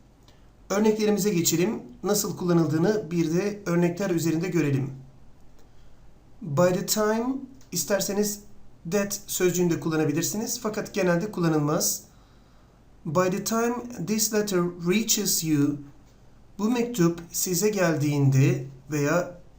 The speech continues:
gelene kadar, I will have left the country. Ülkeyi terk etmiş olacağım. Diğer örneğimize bakıyoruz.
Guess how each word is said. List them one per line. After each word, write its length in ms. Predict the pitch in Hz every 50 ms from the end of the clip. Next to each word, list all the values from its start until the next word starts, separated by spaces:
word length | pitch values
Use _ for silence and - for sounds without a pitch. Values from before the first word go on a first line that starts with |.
| - - 139
gelene 400 | 135 165 160 170 165 170 202 202
kadar, 600 | - - 139 139 131 - - - - - - - - - - - - - - - - - - - - -
I 140 | 165 175 196
will 260 | 208 202 220 214 208
have 340 | 180 202 190 175 180 190 214
left 260 | 214 214 - - - - - 170
the 100 | 180 175
country. 640 | - 190 185 180 175 - - 143 131 123 - - - - - - - - - - - - - - -
Ülkeyi 460 | - 185 196 185 - - 220 247 269
terk 260 | - - 226 220 214 208
etmiş 420 | 185 170 - 165 139 - - -
olacağım. 600 | 170 151 156 147 135 156 143 135 123 - - - - - - - - - - - - - - - - - - - - - - - - - - -
Diğer 140 | 220 233 233
örneğimize 440 | 214 202 185 170 160 151 135 135 135
bakıyoruz. 640 | 143 139 - 156 156 185 214 214 - - - -